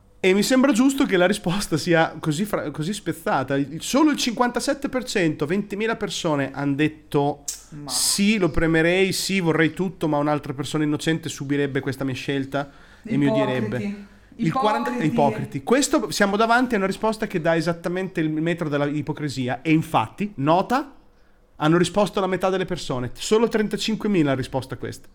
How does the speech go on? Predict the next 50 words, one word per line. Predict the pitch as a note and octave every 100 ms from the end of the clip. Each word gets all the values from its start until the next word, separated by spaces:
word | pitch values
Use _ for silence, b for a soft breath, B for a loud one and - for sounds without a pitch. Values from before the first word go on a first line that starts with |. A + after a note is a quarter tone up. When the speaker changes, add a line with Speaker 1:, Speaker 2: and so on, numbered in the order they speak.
| - -
Speaker 1:
Come | - G3 G#3
nella | G#3+ G#3
Speaker 2:
Eh. | G#3
Speaker 1:
precedente, | G#3+ A3 G3 F#3+ E3 D#3
che | D#3
c'era | - D#3
una | D#3
questione | D#3 - F3
morale | E3 D3 A#2+ D3 - -
grave, | E3 C#3+ A#2 C#3+
Speaker 2:
Ma |
Speaker 1:
non | G3+
Speaker 2:
tra | - - - - - - F#3+ F3+
Speaker 1:
ha | G3+
Speaker 2:
l'altro |
Speaker 1:
risposto | G3 - A#3 A3+
la | G#3+
Speaker 2:
pensa |
Speaker 1:
metà | G#3 G#3+
Speaker 2:
questa |
Speaker 1:
delle | G#3+
Speaker 2:
cosa. | G#3 G3+
Speaker 1:
persone. | - D3 B2+
Ti | A#2+ - -
Speaker 2:
Sì, | F3+
Speaker 1:
rendi | G#3+ A#3+
Speaker 2:
sì. |
Speaker 1:
conto | A#3 A3
di | F#3+
questo? | E3 D#3 - A#2+
Cioè, | E3
metà | E3+ G3
delle | A3 G#3+
persone | - C4
sono | G#3+ D#3+
Speaker 2:
Cioè, | -
Speaker 1:
scappate | B3 G#3+ C#3
addirittura | C#3 C#3 C3+ C#3+
da | B2+
sta | A#2
risposta. | A#2+ A#2+ G#2 - - - - - -
Speaker 2:
c'è | B3+
un'ipocrisia | A3+ A3 A#3 A#3+ A#3 G#3+ C4+
totale | C#4+ B3+ - F#3 G#3+ B3
in | A3+
queste | F3 - F3 E3+ E3
robe | E3 E3
qua. | E3 E3+ F#3+
Ma | F3+
aspetta, | F3 E3+ - F#3+ E3 - E3